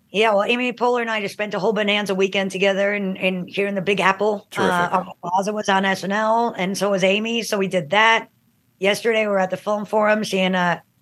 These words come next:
Speaker 1: Bertolucci's The Conformist, one of the greatest looking movies of all time. Um, well, I guess he's sort of aged into a problematic figure, but that's
Speaker 2: <laughs>
Speaker 1: a tangent. Um, but, you know, I definitely think, you know, it's something that we wanna do. I gotta write it.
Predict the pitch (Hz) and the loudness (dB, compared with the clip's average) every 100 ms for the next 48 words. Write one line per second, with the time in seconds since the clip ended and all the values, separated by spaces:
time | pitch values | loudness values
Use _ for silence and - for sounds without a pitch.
0 | _ _ - 214 220 240 220 220 185 196 | _ _ 0 2 4 2 2 0 0 0
1 | 185 - 214 220 240 226 202 196 190 208 | -2 0 0 0 -2 -4 -4 -4 0 0
2 | 202 202 214 208 208 208 196 208 220 202 | 0 0 -2 -2 -4 -2 0 2 2 2
3 | 220 214 220 - 190 190 175 165 - - | 2 0 -2 -2 2 2 2 -2 -14 -20
4 | - - _ 190 220 202 196 233 208 214 | -20 -20 _ 2 4 4 0 -2 -2 -2
5 | 190 190 160 175 180 185 185 190 190 185 | 0 -2 -2 -4 -2 -2 -2 0 -2 -4
6 | - 208 196 214 190 - 214 208 165 - | -4 -4 0 0 2 4 4 6 2 2
7 | 185 180 - 190 _ _ - - - 220 | -2 -2 -4 -8 _ _ -20 -8 2 4
8 | 226 226 233 - 226 220 214 196 - - | 6 2 2 0 4 4 2 -2 -16 -20
9 | _ - 254 254 294 269 233 226 262 285 | _ -2 0 2 2 4 4 4 4 2
10 | 277 233 226 226 208 226 196 196 202 202 | 0 0 -2 -4 -6 -6 -4 -4 -2 -4
11 | 196 185 175 175 _ _ _ _ - 233 | -2 -2 -2 -6 _ _ _ _ -6 -4
12 | 214 220 196 160 277 254 190 196 190 208 | 0 0 0 0 2 4 2 0 0 2
13 | 254 180 226 240 190 180 196 | 2 2 2 2 2 -2 -6